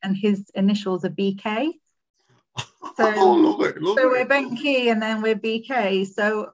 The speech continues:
Speaker 1: so it's named after the key, and it's also named after my little boy. So that's quite nice.
Speaker 2: Oh, brilliant, brilliant. No, I can't, that's a great idea. Great way of doing it indeed, that.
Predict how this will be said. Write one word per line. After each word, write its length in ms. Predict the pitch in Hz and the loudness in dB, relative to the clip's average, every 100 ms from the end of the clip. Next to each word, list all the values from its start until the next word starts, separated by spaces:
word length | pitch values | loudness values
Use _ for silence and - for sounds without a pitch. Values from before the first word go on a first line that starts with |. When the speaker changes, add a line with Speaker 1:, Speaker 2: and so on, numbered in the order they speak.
| _ | _
Speaker 1:
so 180 | 202 233 | -4 -2
it's 160 | 220 | -2
named 300 | 240 247 240 | -4 -2 0
after 260 | 233 - 220 | 0 -2 -6
the 100 | 220 | -6
key, 260 | - 262 233 | -6 -4 -2
and 100 | 208 | -4
it's 160 | 208 | -4
also 320 | 208 208 202 | -6 -4 -6
named 300 | 202 202 196 | -6 -6 -6
after 240 | 190 190 190 | -6 -6 -6
my 100 | 185 | -2
little 300 | 180 - 156 | -2 -4 -6
boy. 300 | 180 190 185 | -6 -6 -8
So 200 | - 202 | -8 -6
that's 240 | 202 196 _ | -6 -8 _
quite 220 | 190 190 | -10 -8
nice. 260 | 175 185 190 156 | -10 -8 -6 2
Speaker 2:
Oh, 420 | 165 175 170 147 | 4 6 4 2
brilliant, 540 | - 127 151 139 - - | -8 -14 -10 -12 -12 -12
brilliant. 320 | 143 156 139 | -10 -6 -4
No, 120 | 175 | -2
I 80 | 170 | -2
can't, 200 | 185 185 | -2 -2
that's 200 | 170 165 | -2 -4
a 20 | |
great 160 | - 156 | -2 -2
idea. 320 | 185 147 120 - - _ | 0 -2 -4 -12 -20 _
Great 240 | 139 165 | 0 2
way 160 | 139 120 | 2 2
of 60 | 107 | 0
doing 220 | 113 101 | 0 -2
it 60 | |
indeed, 320 | 98 127 135 98 | 0 0 0 -2
that. 180 | 90 | -8